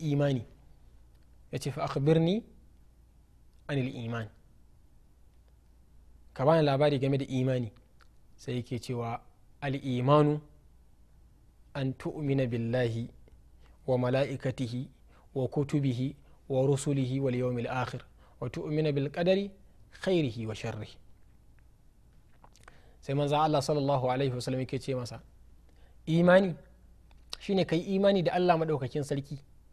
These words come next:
da mala'ikunsa, da littattafansa,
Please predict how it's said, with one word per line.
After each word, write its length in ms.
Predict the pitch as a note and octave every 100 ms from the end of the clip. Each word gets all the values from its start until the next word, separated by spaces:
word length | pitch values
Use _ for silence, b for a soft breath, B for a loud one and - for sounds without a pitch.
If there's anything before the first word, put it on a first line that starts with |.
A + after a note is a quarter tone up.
| - - - - b b -
da 200 | C3 C3
mala'ikunsa, 720 | C#3 C3+ C#3+ D3+ E3 D#3 C3+ B2 - - - - B B -
da 80 | D3+
littattafansa, 800 | C#3+ C#3+ D3 C#3+ E3 D#3 C3